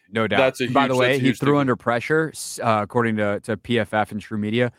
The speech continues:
Speaker 1: uh, sixteen attempts of his, uh, which is tied for a season high for this team, came under pressure. He was seven of sixteen for seventy-eight yards and a pick on those sixteen attempts.
Speaker 2: Yeah, and I also, so I think also, like, with, with that, you know, people think,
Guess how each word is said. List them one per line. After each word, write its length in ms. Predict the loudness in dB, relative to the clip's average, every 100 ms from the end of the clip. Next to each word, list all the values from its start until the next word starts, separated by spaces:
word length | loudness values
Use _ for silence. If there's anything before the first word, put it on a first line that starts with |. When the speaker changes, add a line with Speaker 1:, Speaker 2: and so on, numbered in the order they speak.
| _ _ 0
Speaker 1:
uh, 120 | 0
sixteen 640 | 0 -2 0 -2 -4 -2 0
attempts 460 | 0 -4 -4 -6
of 120 | -12 -6
his, 420 | -4 -4 -6 -12
uh, 140 | -10 -6
which 240 | -4 -6
is 80 | -8
tied 420 | -10 0 0 0
for 120 | -4
a 60 | -8
season 320 | -6 -6 -6
high 420 | -8 -6 -2 0
for 120 | -2 -8
this 180 | -10
team, 360 | -10 -10 -8 -10 -16 _ _
came 260 | -2 0 0
under 200 | -2 -6
pressure. 440 | -4 -2 -2 -4
He 140 | -4
was 120 | -4 -4
seven 380 | 0 0 0
of 100 | -4
sixteen 640 | -6 -8 -8 -10 -8 -6 -6
for 120 | -10
seventy-eight 540 | -6 -4 -4 -4 -6
yards 440 | -6 -4 -4 -6 -10 _ _ -10
and 100 | -8
a 60 | -8
pick 440 | -4 -2 -2 _ -8
on 220 | -6 -4
those 220 | -4 -6
sixteen 420 | -10 -14 -16 -16
attempts. 480 | -16 -20 -20 -20 -20 _ -20 -20 -20 -8 0
Speaker 2:
Yeah, 140 | 2
and 80 | 4
I 140 | 2
also, 280 | 0 -2 -4
so 160 | 0 2
I 40 |
think 180 | 2 2
also, 360 | 0 0 -2
like, 280 | 0 0 -2
with, 500 | -4 -4 -4 -10 -20 -12
with 240 | -10 -2
that, 380 | 2 4 2 -2
you 60 |
know, 100 | -10
people 280 | -8 -8 -10
think, 420 | -8 -8 -8 -12